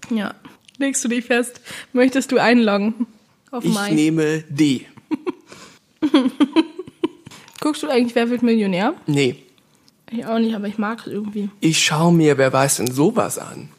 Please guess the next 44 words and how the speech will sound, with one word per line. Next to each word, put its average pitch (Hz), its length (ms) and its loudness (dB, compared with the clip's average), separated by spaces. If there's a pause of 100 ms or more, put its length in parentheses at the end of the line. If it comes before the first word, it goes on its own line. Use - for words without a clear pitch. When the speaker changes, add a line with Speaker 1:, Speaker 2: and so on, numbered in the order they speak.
(240)
Speaker 2:
Mit 170 200 -2
Speaker 1:
Mhm. 110 40 -4
Speaker 2:
Kai 160 260 -2
Pflaume, 156 540 -4 (480)
wo 135 160 2
Elton 156 420 2
und 131 240 -4
Bernhard 127 460 -2
Hohecker 147 460 0
gegeneinander 107 560 -10
mal - 220 -8
antreten. - 600 -10 (800)
Hast 269 120 4
Speaker 1:
Immer? 349 100 2
Speaker 2:
du - 60 4
das - 140 -2
mal 139 140 -2
gesehen? 135 460 -2 (300)
Speaker 1:
Ist 254 60 -6
Speaker 2:
Ja. 165 180 -2
Speaker 1:
immer 302 280 2
Elton? 277 360 -2 (160)
Speaker 2:
Ja. 151 280 -2 (520)
Immer 226 320 4
Elton. 202 340 0
Und 139 120 0
die 143 100 2
haben 180 160 2
dann 175 120 2
noch 165 140 0
einen 160 120 -4
Partner. 165 460 -6 (200)
Elton 214 400 2
und 214 220 -2
jemand 214 500 -6
gegen 170 200 2
Speaker 1:
Ach 170 120 4
so. 156 80 -2
Speaker 2:
Bernhard 160 320 2
Hohecker 139 480 0
und 123 100 -8
noch 117 160 -12
jemanden. 123 600 -14
Speaker 1:
Mhm. 233 500 0